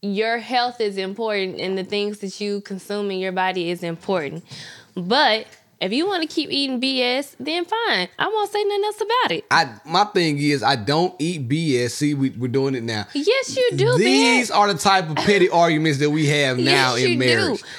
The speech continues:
Speaker 1: But
Speaker 2: It
Speaker 1: I
Speaker 2: used to
Speaker 1: think
Speaker 2: be
Speaker 1: it's
Speaker 2: dr-,
Speaker 1: because
Speaker 2: all out.
Speaker 1: of how you were raised and the types of food that you grew up eating.
Speaker 2: It's definitely not the case.
Speaker 1: Yes, it is.
Speaker 2: My mom cooked vegetables every, and you know
Speaker 1: But
Speaker 2: she
Speaker 1: she
Speaker 2: does.
Speaker 1: also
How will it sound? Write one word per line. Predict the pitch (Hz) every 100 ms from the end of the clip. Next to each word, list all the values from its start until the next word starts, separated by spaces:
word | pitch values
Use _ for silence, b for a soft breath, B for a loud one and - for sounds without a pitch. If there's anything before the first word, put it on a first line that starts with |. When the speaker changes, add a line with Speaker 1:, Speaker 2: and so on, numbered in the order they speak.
| B 427
Speaker 1:
But | 370
Speaker 2:
It |
Speaker 1:
I | -
Speaker 2:
used | 226 370
to |
Speaker 1:
think | 415
Speaker 2:
be | 180
Speaker 1:
it's | 180 131
Speaker 2:
dr-, | -
Speaker 1:
because | - 175 359 339
Speaker 2:
all |
out. | 330 330
Speaker 1:
of | 330
how | 294 294
you | 269 294 311
were | 339 320
raised | 233 214 214 220 247 -
and | 220
the | 214
types | 214 247 240 -
of | 233
food | - 277 277 240
that | 226 -
you | 262
grew | 240 233
up | 233 262
eating. | - 480 226 - 170 _ _ _ -
Speaker 2:
It's | 117
definitely | 131 131 104
not | 104 101
the | -
case. | 98 110 131 - -
Speaker 1:
Yes, | 480 494
it | 523 587 605 494
is. | 233 131
Speaker 2:
My | 156
mom | 156 147 143 135
cooked | 120 143 131
vegetables | 117 135 143 - 123 123 107 -
every, | 117 147 135 123
and | 117 120
you | 175 403 440
know | 494 508
Speaker 1:
But | 339
Speaker 2:
she | 359
Speaker 1:
she | -
Speaker 2:
does. | 269 320 392 -
Speaker 1:
also | 359 359